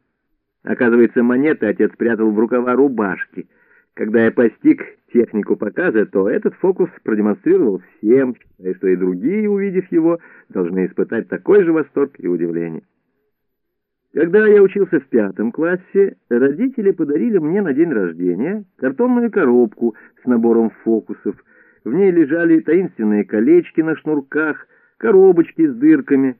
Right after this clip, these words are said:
платочки, деревянные шарики. Через неделю я устроил для своих товарищей представление.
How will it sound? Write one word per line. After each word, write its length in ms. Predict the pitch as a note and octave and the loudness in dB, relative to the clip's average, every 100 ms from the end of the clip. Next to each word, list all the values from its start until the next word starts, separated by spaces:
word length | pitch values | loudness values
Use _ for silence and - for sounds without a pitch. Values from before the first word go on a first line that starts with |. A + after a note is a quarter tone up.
| - | -4
платочки, 840 | G#3 G#3 D3+ F3 F3+ - D3+ C3+ | -2 0 4 4 4 -2 -6 -6
деревянные 540 | G#2+ G2+ C#3 F3 F#2+ F2 | -4 0 0 0 -4 -4
шарики. 640 | - A#2 D#3 C#3+ B2+ A#2+ _ _ _ _ _ _ _ _ | -4 -4 -2 -4 -6 -10 _ _ _ _ _ _ _ _
Через 300 | - C3 C#3 | -4 0 2
неделю 480 | B2 D3 B2+ C#3 B2+ | 2 0 2 4 6
я 180 | A#2+ B2 | 4 4
устроил 540 | A#2 - B2 B2 A#2 | 0 -2 0 2 2
для 140 | G#2+ A2 | 0 -4
своих 320 | A#2 A2+ G#2+ | 0 0 0
товарищей 440 | A#2+ C#3+ C#3 - | -2 -2 -2 -4
представление. 800 | G2 F#2 - B2+ A#2 G2+ F2+ E2+ | -8 -10 -6 -2 0 0 0 -6